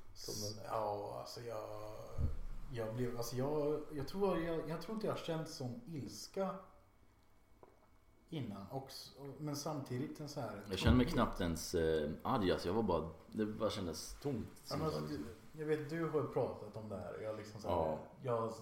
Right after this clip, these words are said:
Speaker 1: jag har tänkt att nej, men det, det kommer inte gå. Det finns
Speaker 2: Mm.
Speaker 1: ingen... Alltså, själva ide-, nej. Och det är liksom... Min känsla har väl varit samma som allas reaktioner, att
Speaker 2: Mm.
Speaker 1: det är liksom,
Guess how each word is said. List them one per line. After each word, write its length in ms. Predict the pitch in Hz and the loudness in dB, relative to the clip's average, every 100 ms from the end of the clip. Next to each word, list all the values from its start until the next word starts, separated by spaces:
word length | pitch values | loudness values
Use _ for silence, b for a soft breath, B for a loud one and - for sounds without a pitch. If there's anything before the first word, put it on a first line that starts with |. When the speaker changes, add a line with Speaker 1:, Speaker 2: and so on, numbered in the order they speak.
| 127 | 0
Speaker 1:
jag 120 | 135 | 0
har 60 | 127 | 0
tänkt 280 | 113 95 | -4 -8
att 120 | - 113 | -8 -4
nej, 160 | 120 | -2
men 100 | 117 | -2
det, 260 | 113 - 135 | -4 -6 -8
det 80 | 120 | -8
kommer 360 | - 113 104 147 | -4 -4 -2 -2
inte 200 | 151 101 | -4 -6
gå. 220 | 135 110 | -4 -4
Det 120 | 101 | -4
finns 240 | - 90 | -2 -2
Speaker 2:
Mm. 120 | 87 90 | 0 0
Speaker 1:
ingen... 240 | 87 - - B B B B B B B B B B _ _ _ _ _ _ _ - - 120 120 | -2 -4 -10 B B B B B B B B B B _ _ _ _ _ _ _ -20 -20 -14 -6
Alltså, 200 | 127 131 123 - - | -2 -2 -2 -6 -14
själva 260 | - 139 123 | -6 -4 -2
ide-, 380 | 117 - 139 135 | -4 -6 -8 -4
nej. 400 | 135 143 151 - - 131 | 0 0 -2 -6 -14 -8
Och 120 | 131 131 | -2 2
det 60 | 127 | 2
är 120 | 127 | 2
liksom... 640 | 123 - 123 120 117 113 95 95 - - - - - | 0 -2 -2 -2 -4 -8 -10 -16 -20 -20 -20 -20 -12
Min 680 | 135 135 143 127 123 120 110 - | -4 -2 -2 -2 -2 -4 -8 -10
känsla 420 | - 123 107 110 | -8 -6 -6 -6
har 60 | 107 | -6
väl 100 | 104 | -4
varit 220 | 107 98 | -4 -6
samma 320 | - 107 104 95 | -8 -10 -8 -8
som 420 | 104 95 95 92 - _ - - - - - - - - | -8 -8 -8 -12 -18 _ -20 -20 -20 -20 -20 -20 -20 -16
allas 360 | 107 107 98 110 | -12 -10 -8 -8
reaktioner, 480 | 101 107 101 123 | -8 -8 -6 -6
att 280 | 120 - - | -6 -10 -8
Speaker 2:
Mm. 240 | 95 90 82 | -4 -2 -2
Speaker 1:
det 160 | 104 | -4
är 40 | 104 | -6
liksom, 460 | 101 104 98 95 | -8 -8 -8 -8